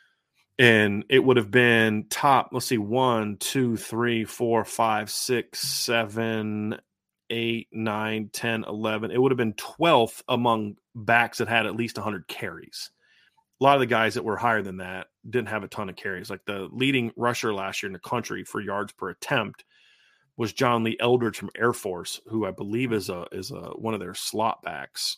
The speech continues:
Let me, let me just go check. Yeah, I believe he's one of their slot backs.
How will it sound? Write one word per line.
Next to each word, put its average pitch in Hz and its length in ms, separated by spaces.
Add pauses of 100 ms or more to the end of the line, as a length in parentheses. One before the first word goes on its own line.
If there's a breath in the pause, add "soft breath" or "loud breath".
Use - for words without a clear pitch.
Let 104 80
me, 101 180
let 107 80
me 98 120
just - 280
go 65 120
check. - 260
Yeah, - 180 (120)
I - 20
believe 123 220
he's 110 140
one 107 120
of 95 60
their 80 80
slot 92 360
backs. - 480